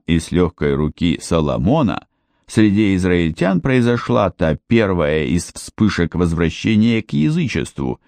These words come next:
которые потом повторялись на протяжении всей истории, вплоть до разрушения первого храма.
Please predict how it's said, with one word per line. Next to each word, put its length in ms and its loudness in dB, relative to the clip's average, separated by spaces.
которые 500 0
потом 360 0
повторялись 640 -2
на 100 -2
протяжении 720 0
всей 400 2
истории, 680 -2
вплоть 520 0
до 180 2
разрушения 880 2
первого 580 0
храма. 520 -4